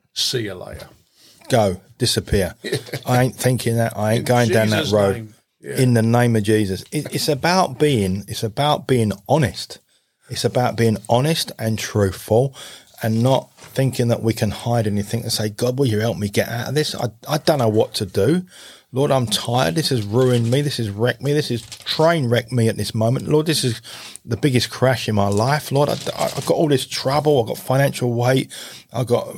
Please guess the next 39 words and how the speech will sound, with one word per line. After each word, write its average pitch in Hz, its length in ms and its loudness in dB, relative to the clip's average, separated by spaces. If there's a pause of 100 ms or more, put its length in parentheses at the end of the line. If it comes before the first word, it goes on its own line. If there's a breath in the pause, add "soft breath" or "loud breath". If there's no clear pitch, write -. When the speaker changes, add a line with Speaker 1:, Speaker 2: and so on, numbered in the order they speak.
(140)
Speaker 2:
relationship 120 840 0
weight. 131 280 2
I've - 60 -6
got - 160 -2
children 135 440 -2
weight. 127 260 2
I've 98 100 -6
got 104 200 -4
work 135 320 2
weight. 139 320 0
I've - 120 -4
got 110 200 -2
church - 400 0
weight, 135 240 2
ministry 127 480 2
weight." 131 360 0 (340 loud breath)
It's - 160 -4
like 147 180 0
a - 40 -2
crushing 143 600 -2
feeling. 143 540 0 (340 loud breath)
But - 140 -4
Jesus 131 480 0
is 117 160 -2
in, 123 480 0
in 120 120 2
the 117 120 4
other 131 160 2
scripture - 400 0
that 110 100 0
we 113 120 -2
mentioned 113 500 -2
in, 101 180 -2 (480 loud breath)
in, 110 220 2
uh, 107 540 2
the, 104 280 4
the 104 200 0
Jonathan, 117 680 0
uh, 101 220 0